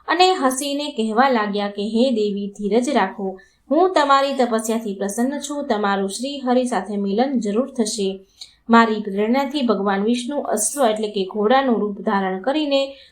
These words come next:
તમને મળવા માટે તમારી પાસે જરૂર આવશે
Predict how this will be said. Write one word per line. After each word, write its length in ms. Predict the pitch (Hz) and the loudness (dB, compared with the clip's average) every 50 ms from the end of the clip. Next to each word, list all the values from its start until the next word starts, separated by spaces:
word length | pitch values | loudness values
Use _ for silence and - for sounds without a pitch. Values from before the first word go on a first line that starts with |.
| _ _ | _ _
તમને 320 | - 311 339 349 349 349 339 | 2 2 2 4 4 4 4
મળવા 400 | 294 247 220 214 214 220 214 208 | 4 4 4 4 4 2 2 2
માટે 280 | 202 202 202 202 208 | 0 -2 -2 -2 -4
તમારી 400 | 202 202 208 202 190 196 196 202 | -4 -2 -2 0 0 0 0 0
પાસે 360 | 196 - 196 190 214 - 240 247 | -2 -2 -2 -2 0 0 -2 -2
જરૂર 400 | 247 - 185 170 208 247 269 294 | -2 -2 0 2 2 4 4 4
આવશે 540 | 277 262 269 262 - 285 277 269 269 269 | 2 2 2 0 -2 -2 0 -2 -2 -4